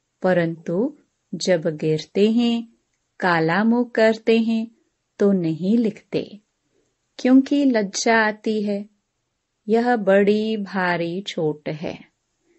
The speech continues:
फिर बाबा से बुद्धि योग लग ना सके। पतित से तो हम नफरत करते हैं। बाबा कहते हैं,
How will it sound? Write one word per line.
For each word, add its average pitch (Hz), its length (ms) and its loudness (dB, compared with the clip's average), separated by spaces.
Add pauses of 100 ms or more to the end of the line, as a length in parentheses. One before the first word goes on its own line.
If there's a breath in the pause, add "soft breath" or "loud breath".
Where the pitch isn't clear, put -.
(220)
फिर 269 360 4
बाबा 180 500 -2
से 254 300 -2
बुद्धि 208 640 -4
योग 185 300 0 (160)
लग 165 260 -8
ना 156 260 -2
सके। - 500 -10 (920)
पतित 233 420 2
से 202 320 -2
तो 180 500 -4 (280)
हम 226 260 4
नफरत 202 600 -2
करते 165 600 -4
हैं। 170 340 -6 (720)
बाबा 180 540 0
कहते 175 560 -2
हैं, 202 300 -4